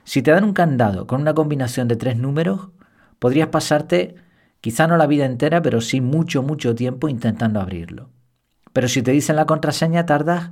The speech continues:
diez segundos. Y lo mismo ocurre con las habilidades. Quizá la curva de rendimiento no sea tan espectacular que en el ejemplo del candado,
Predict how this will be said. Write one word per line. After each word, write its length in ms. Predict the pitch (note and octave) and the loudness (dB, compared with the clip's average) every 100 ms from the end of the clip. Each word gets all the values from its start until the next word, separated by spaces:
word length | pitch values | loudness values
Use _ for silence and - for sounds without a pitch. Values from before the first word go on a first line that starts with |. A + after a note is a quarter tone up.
| - | -12
diez 300 | - B2 C3 | -2 0 0
segundos. 500 | - F2+ F2 E2+ - - _ _ _ _ _ - | -2 -8 -10 -12 -14 -20 _ _ _ _ _ -2
Y 60 | C#3+ | 2
lo 100 | D3+ | 4
mismo 260 | F#3+ G3+ | 4 4
ocurre 320 | E3+ F3 E3+ | 2 2 2
con 120 | E3 C3 | 2 0
las 140 | A#2 | -2
habilidades. 760 | A2 G#2 G2 G#2+ G2 E2+ - _ _ _ _ _ _ | -2 -2 -2 -2 -4 -8 -16 _ _ _ _ _ _
Quizá 280 | C#3 C3+ G3 | -4 2 2
la 120 | G#3+ | 2
curva 240 | F3+ G3 G3 | 2 2 2
de 60 | |
rendimiento 520 | D#3 D#3 C3+ D#3+ D#3+ | 2 0 -2 -2 -2
no 80 | C#3+ | -2
sea 200 | C#3 C#3 | 0 -2
tan 140 | C3+ B2+ | 0 -4
espectacular 800 | B2 A#2+ A#2 A#2 A#2 C3+ E3 E3 | -2 -2 0 -2 2 4 2 2
que 200 | A#2+ G#2+ | 0 0
en 100 | G2+ | -2
el 80 | |
ejemplo 340 | G2 - A#2 A#2 | -6 -6 -2 0
del 120 | A2 | 0
candado, 560 | A2+ A2 C#3 C3 A2+ | -2 0 0 0 -2